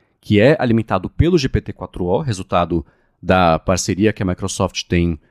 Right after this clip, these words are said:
com a Open A I. Então você já direto manda os arquivos lá, com, fala sobre os arquivos e o documento, você já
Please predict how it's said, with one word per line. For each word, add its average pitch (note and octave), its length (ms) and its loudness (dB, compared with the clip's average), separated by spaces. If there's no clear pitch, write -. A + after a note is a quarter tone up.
com F2+ 220 0
a E2 60 4
Open F#2 420 2
A F2+ 180 4
I. D#3 100 2
Então F#2 280 -2
você B2+ 200 0
já A2 160 2
direto G#2 380 2
manda A#2 220 0
os G#2 80 -4
arquivos F#2+ 380 -6
lá, A#2 240 2
com, - 120 -12
fala G#2+ 260 -8
sobre D3 260 0
os A#2+ 100 0
arquivos D#3+ 560 -4
e F3 160 -8
o D#3+ 80 -12
documento, A#2 840 -2
você - 160 -10
já G#2+ 200 -2